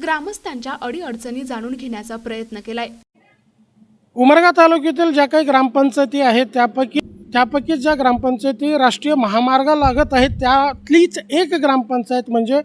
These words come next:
Speaker 2: एनगूर ग्रामपंचायत. एनगूर ग्रामपंचायतीच्या कारभारावर गेल्या काही महिन्यापासून सोशल मीडियाच्या माध्यमातून वेगवेगळे काही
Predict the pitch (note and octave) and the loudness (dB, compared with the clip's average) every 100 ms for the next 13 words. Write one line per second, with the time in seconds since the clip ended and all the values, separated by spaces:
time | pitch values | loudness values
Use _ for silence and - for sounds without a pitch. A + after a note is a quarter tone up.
0 | - _ _ B3 C#4 D#4 D4 A3+ G3 E3 | -4 _ _ 4 4 4 4 2 2 -4
1 | D3 D3 C3+ _ _ _ _ _ _ _ | -12 -14 -16 _ _ _ _ _ _ _
2 | _ _ _ _ A#3+ D4 D#4+ F#4 E4 D4+ | _ _ _ _ 4 6 6 6 6 4
3 | D4 D#4+ D4+ E4 E4 E4 C#4 D#4+ D#4+ - | 4 2 2 0 2 0 2 4 4 2
4 | _ _ _ _ - A#3+ A3+ B3 C4+ C#4 | _ _ _ _ -2 0 4 4 4 4
5 | A#3+ - _ _ _ _ _ _ G3 C#4 | 2 -2 _ _ _ _ _ _ 0 4
6 | D4+ D#4 - _ C#4 C4 D#4+ C#4+ A#3+ C4+ | 6 4 -2 _ 2 4 6 6 6 6
7 | D#4+ C#4+ - C#4 D4 E4 _ _ _ _ | 4 2 0 0 -2 -4 _ _ _ _
8 | - C#4+ F4+ F4 E4 D#4+ D4 D#4+ D4 G#3+ | 2 4 6 6 6 4 4 2 2 2
9 | B3 B3+ C4+ D4+ A3 B3+ C4+ C#4 C#4 D4+ | 2 2 0 -4 0 0 4 2 4 2
10 | C#4+ C4+ C4 D4 | 2 0 2 0